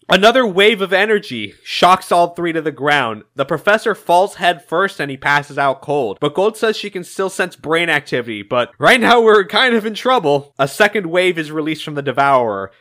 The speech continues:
Silver is able to protect everyone around him with a barrier,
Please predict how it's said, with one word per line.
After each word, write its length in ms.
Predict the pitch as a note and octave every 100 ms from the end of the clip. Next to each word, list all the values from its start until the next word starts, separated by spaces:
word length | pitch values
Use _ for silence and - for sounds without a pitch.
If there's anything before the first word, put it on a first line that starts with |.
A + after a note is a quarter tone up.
| _
Silver 420 | - - G3 A#3+
is 140 | G#3+ F#3
able 220 | F#3+ F#3+
to 80 | D#3+
protect 500 | E3 - E3+ E3 C#3+
everyone 320 | D3 D#3+ F3
around 320 | D#3+ C3+ C#3+ D3
him 140 | E3+
with 140 | D3+
a 60 | A#2
barrier, 640 | F#2+ A#2 C3+ F3 A3+ C4+